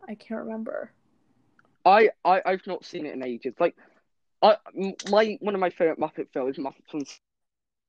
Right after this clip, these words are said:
Speaker 2: isn't very good in that. Like, most Muppet films, the villain's normally a human, and they're not very good most of the time. There, there are exceptions, but, you know, these are clearly my favorite Muppet villains. They just, the dynamic between the two, I actually quite like it. Of, like,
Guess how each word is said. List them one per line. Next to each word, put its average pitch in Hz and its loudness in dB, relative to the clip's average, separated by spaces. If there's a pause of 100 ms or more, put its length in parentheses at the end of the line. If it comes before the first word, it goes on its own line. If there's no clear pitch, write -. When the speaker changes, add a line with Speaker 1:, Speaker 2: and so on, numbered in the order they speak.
(340)
Speaker 2:
isn't 165 -4
very 151 -2
good 160 -4
in 110 -12
that. 110 -12
Like, 151 0 (260)
most 226 2
Muppet 226 0
films, 190 -2
the 165 -14
villain's 165 -2
normally 160 -2
a - -8
human, 147 -4
and 123 -6
they're 139 0
not 160 -2
very 131 0
good 156 4
most 165 0
of 170 -2
the 160 -4
time. 185 -2 (380)
There, 285 6
there 294 4
are 226 6
exceptions, 131 -10
but, 156 -6
you 156 -4
know, 160 -2
these 247 0
are 196 -2
clearly 156 0
my 143 0 (100)
favorite 156 2
Muppet 135 -4
villains. 123 -12
They 202 0
just, - -10 (320)
the 226 2
dynamic 240 2
between 196 -4
the 185 0
two, 165 -4
I 147 6
actually 214 2
quite - 2
like 220 -2
it. - -4
Of, 135 -8
like, 165 0